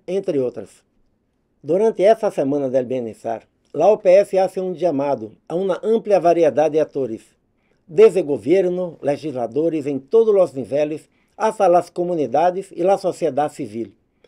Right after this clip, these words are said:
para que asuman un papel activo en la mejora de nuestros sistemas de atención,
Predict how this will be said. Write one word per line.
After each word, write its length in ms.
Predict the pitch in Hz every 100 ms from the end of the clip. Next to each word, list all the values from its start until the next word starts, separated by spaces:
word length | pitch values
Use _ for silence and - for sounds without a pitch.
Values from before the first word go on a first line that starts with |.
| _ _ _
para 200 | 233 233
que 140 | 220 208
asuman 460 | - - 247 226
un 100 | 196
papel 400 | 190 147 - 180
activo 640 | 175 - - 196 147 110 - _ _ -
en 120 | 160
la 120 | 180
mejora 420 | 165 120 175 196
de 160 | 160 165
nuestros 460 | 147 175 170 175
sistemas 520 | - 139 - 175 175 135
de 80 |
atención, 600 | 160 156 127 - 147 175